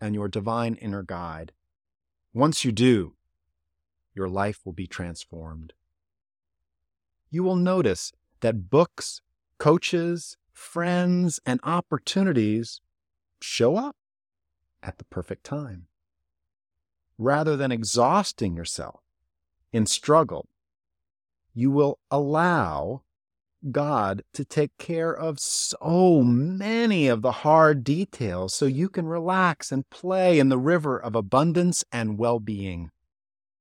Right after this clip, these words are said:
You will find it easy to appreciate both what you love in your life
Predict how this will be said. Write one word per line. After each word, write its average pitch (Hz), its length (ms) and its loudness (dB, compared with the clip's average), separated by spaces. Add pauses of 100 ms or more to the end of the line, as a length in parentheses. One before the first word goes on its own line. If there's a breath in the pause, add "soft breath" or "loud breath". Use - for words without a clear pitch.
(520)
You 135 100 -4
will 180 140 0
find 175 320 -8
it 170 140 -6
easy 160 500 -4
to - 160 -4
appreciate 117 720 -4 (560)
both 143 220 -8
what 147 320 -10
you 139 100 -4
love 160 480 0
in 156 120 4
your 107 160 0
life 80 420 -14